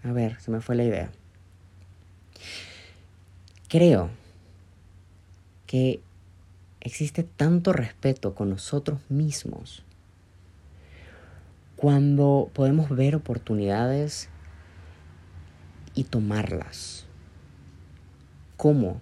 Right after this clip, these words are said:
también cuánta maestría sobre nuestra autoestima para poder decir: Hasta aquí.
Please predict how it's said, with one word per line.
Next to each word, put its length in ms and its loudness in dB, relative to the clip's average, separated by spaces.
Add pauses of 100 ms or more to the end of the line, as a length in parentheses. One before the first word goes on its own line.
también 420 0
cuánta 460 0
maestría 760 -4 (460)
sobre 560 -4 (720)
nuestra 360 2
autoestima 840 0 (160)
para 240 -4
poder 280 0
decir: 440 -2
Hasta 280 -8
aquí. 460 -6